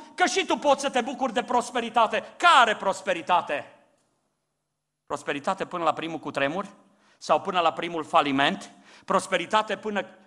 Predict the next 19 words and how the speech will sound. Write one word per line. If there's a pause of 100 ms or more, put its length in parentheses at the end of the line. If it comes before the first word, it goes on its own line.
(140)
la,
la,
uh,
clătinarea
economiei?
Un
pic
suflă
vântul
peste
economiile
acestea (200)
și
se
duc
toate. (380)
Asta
e
prosperitate?